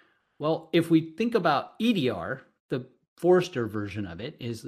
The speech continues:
E D R is endpoint detection and response. And what does that really mean? It's a, it's an expression of needs, meaning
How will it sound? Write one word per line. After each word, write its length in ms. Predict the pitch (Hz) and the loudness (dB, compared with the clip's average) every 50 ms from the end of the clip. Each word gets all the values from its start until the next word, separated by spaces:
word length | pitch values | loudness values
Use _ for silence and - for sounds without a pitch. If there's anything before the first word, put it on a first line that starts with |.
| - - | -8 -4
E 120 | 170 180 | -2 0
D 120 | 160 147 135 | 0 2 2
R 200 | 127 123 123 127 | 4 4 2 2
is 280 | - 131 117 113 - _ - | 0 -4 -6 -8 -8 _ -4
endpoint 420 | 147 143 151 147 - 135 123 120 117 | -2 -2 -2 -2 -4 -4 -4 -4 -6
detection 460 | 120 113 - 120 117 - - 101 101 | -8 -10 -10 -12 -12 -10 -10 -10 -8
and 160 | 98 92 92 | -8 -10 -12
response. 500 | 85 - - - - - - - - - | -14 -16 -16 -16 -16 -16 -16 -18 -14 -8
And 120 | 120 123 | -6 -2
what 120 | 135 160 151 | 0 0 0
does 160 | 156 147 120 | 0 0 -2
that 220 | 131 117 - - | -2 -4 -6 -6
really 240 | 117 110 113 104 98 | -10 -10 -8 -8 -8
mean? 320 | 95 87 67 - - - - _ _ _ - - - _ _ _ _ _ - | -10 -12 -14 -16 -20 -20 -20 _ _ _ -20 -20 -20 _ _ _ _ _ -2
It's 220 | - 185 185 190 196 | 0 0 2 2 0
a, 120 | 190 170 - - _ _ _ _ _ | 0 -2 -2 -8 _ _ _ _ _
it's 180 | - 175 170 - | -4 -4 -2 -2
an 80 | 180 190 | -2 -2
expression 500 | 170 - - - 185 175 180 - 180 165 | -2 -4 -2 0 0 0 2 2 2 2
of 140 | 139 113 | 2 2
needs, 460 | 123 123 107 98 - - - - - 147 | 0 -2 -2 -4 -6 -12 -14 -12 -6 0
meaning 500 | 143 156 156 156 156 147 135 131 123 | 2 4 6 6 4 4 2 -2 -6